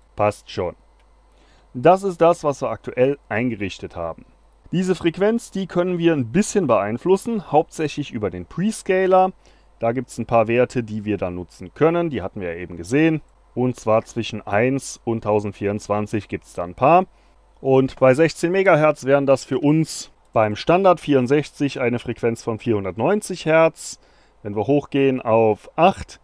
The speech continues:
dann wären wir bei ungefähr drei Komma neun Kilohertz. Das ist das, was wir aktuell haben. Bei einem Einser, da wären wir bei einer Frequenz von ungefähr einunddreißig Kilohertz. Und in die andere Richtung, wenn wir nach unten gehen, zweihundertsechsundfünfzig wäre hundertzwanzig Hertz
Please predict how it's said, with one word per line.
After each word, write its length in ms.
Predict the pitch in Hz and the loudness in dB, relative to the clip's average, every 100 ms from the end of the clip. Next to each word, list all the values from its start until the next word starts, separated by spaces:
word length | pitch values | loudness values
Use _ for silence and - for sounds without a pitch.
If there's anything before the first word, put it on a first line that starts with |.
| _ _ _ | _ _ _
dann 320 | 113 117 120 | -4 -2 -2
wären 200 | 120 117 | 0 0
wir 120 | 117 | 0
bei 160 | 107 107 | 0 0
ungefähr 440 | 107 107 107 104 | -2 -4 -4 -4
drei 260 | 98 101 98 | -4 -2 -2
Komma 300 | - 95 95 | -2 -8 -8
neun 240 | 90 87 | -8 -10
Kilohertz. 680 | 85 175 190 160 156 156 - | -2 2 2 4 4 2 -2
Das 200 | - 92 | -12 -12
ist 120 | 92 | -14
das, 160 | 95 - | -16 -16
was 160 | 92 - | -16 -16
wir 60 | |
aktuell 460 | 87 - 107 117 165 | -18 -16 -8 -2 2
haben. 400 | 156 160 170 196 - _ _ _ _ _ | 4 2 0 -6 -12 _ _ _ _ _
Bei 220 | - 135 147 | 4 6 6
einem 200 | 147 156 | 2 2
Einser, 580 | 170 202 208 208 214 - | 2 4 6 6 6 2
da 380 | 156 139 143 135 | -2 2 2 2
wären 260 | 143 147 | 0 2
wir 160 | 135 135 | 4 4
bei 140 | 127 | 2
einer 160 | 127 123 | 0 -2
Frequenz 560 | 127 117 135 123 131 | -4 -6 -4 -4 -4
von 140 | - 117 | -8 -6
ungefähr 640 | 123 110 - 101 92 92 | -4 -4 -2 -2 0 -2
einunddreißig 720 | 120 175 208 170 165 170 170 - | -2 0 0 2 2 0 -6 -6
Kilohertz. 800 | 170 165 147 147 151 - - - _ _ _ | -4 -2 2 2 2 -2 -12 -18 _ _ _
Und 60 | - | -12
in 120 | 101 | -10
die 80 | 101 | -6
andere 340 | 110 143 127 | -4 -2 0
Richtung, 540 | 127 120 - 123 123 - _ _ _ _ _ - | -2 -4 -2 -2 -2 -6 _ _ _ _ _ -20
wenn 100 | 90 | -16
wir 100 | 92 | -14
nach 120 | 95 | -10
unten 260 | 127 113 | -10 -8
gehen, 160 | 113 104 | -6 -6
zweihundertsechsundfünfzig 960 | - 110 104 110 - 120 147 139 - 123 | -4 -4 -4 -8 -8 -8 -8 -8 -10 -6
wäre 140 | 113 | -4
hundertzwanzig 800 | 110 120 135 - 175 165 165 - | -4 -2 -2 -2 -6 -4 -8 -2
Hertz 420 | 131 131 - - | 0 0 -4 -16